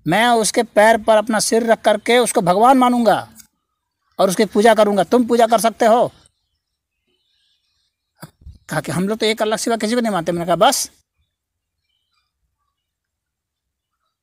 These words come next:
तुम अधिक से अधिक क्या कर सकते हो? बराबरी का दावा कर सकते हो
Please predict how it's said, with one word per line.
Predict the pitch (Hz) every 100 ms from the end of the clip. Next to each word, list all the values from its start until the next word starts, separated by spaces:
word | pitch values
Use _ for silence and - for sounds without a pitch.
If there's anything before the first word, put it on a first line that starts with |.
| _ _ _ _ _ _ _ _ _ _
तुम | - 240
अधिक | 220 254
से | 233
अधिक | 240 190 269 -
क्या | 240
कर | 254 220
सकते | 220 -
हो? | 233
बराबरी | 190 180 214
का | 262 226
दावा | 208 196 190
कर | 185
सकते | - 175 -
हो | 151